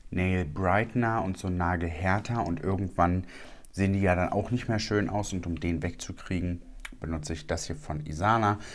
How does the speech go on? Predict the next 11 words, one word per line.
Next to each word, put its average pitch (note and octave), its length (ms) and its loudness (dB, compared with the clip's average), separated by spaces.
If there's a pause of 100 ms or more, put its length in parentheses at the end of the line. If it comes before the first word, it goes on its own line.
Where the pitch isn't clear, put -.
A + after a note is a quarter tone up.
(140)
Der E2+ 80 0
ist - 100 -4
acetonfrei, G2 1000 4 (880)
hundert A2+ 260 8
Prozent G2+ 360 0
recyceltes G2 540 2
Plastik. B2+ 380 6
Verpackung D3+ 520 4
ist - 80 -2
schön. F3 520 4 (2750)
Ich, - 80 -6